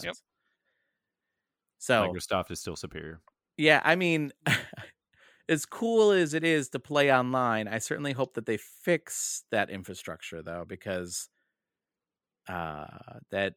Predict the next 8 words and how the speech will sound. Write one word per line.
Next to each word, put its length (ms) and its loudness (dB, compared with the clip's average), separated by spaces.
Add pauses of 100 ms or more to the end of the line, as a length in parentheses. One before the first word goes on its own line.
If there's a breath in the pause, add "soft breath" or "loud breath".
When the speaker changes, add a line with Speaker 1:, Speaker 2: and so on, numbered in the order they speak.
Speaker 1:
Switch 280 -8
Online, 640 -6 (300)
online, 600 -10
<laughs> 220 -18
the 80 -6
Switch 220 -10
Online, 360 -2
online 480 -6